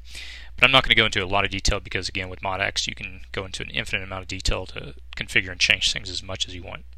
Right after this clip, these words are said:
which is great about Mod X. So what I'm gonna do is I'm gonna define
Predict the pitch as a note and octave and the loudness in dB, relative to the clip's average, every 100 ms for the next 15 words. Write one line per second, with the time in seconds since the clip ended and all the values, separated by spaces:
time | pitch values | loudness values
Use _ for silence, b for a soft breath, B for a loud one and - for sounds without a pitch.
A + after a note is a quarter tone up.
0 | - - G#2+ B2 F#3+ - F#2+ G#2 - - | -12 -8 -6 -2 2 2 2 -6 -10 -6
1 | - - B B B B B - - F3+ | -6 -6 B B B B B 6 8 8
2 | C#3 C3 C#3 - - - C3+ D3+ E3 C3 | 8 6 4 -2 -8 0 2 2 0 4
3 | A#2+ A2+ A2+ A#2+ B2+ C3+ A2+ - G#2 G2+ | 6 6 4 4 4 0 0 0 0 0
4 | G2 | -4